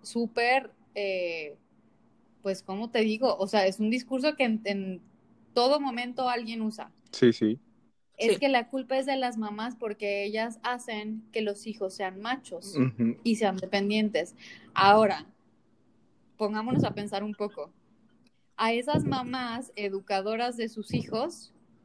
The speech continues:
Speaker 1: ¿quién las enseñó? Otras mamás, o sea,
Speaker 2: Educadas.
Speaker 1: también las mamás que les inculcaron lo mismo, que al final, o sea, lo que quiero, lo que quiero que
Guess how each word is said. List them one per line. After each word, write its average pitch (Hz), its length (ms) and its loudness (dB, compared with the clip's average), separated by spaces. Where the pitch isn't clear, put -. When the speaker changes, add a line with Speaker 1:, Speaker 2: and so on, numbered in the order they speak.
Speaker 1:
¿quién 226 180 0
las 233 160 0
enseñó? 202 580 -2
Otras 247 400 6
mamás, 220 640 -2
o 220 120 2
sea, 214 400 2
Speaker 2:
Educadas. 107 480 10
Speaker 1:
también 107 280 2
las 269 180 2
mamás 262 460 -6
que 269 120 -4
les 220 240 -4
inculcaron 214 680 -2
lo 247 100 -4
mismo, 247 560 -4
que 214 300 0
al 208 140 2
final, 262 500 -2
o 233 100 -2
sea, 254 360 4
lo 240 220 -2
que 254 140 -6
quiero, 285 400 -2
lo 247 160 -6
que 240 120 -6
quiero 269 260 -4
que 233 560 -4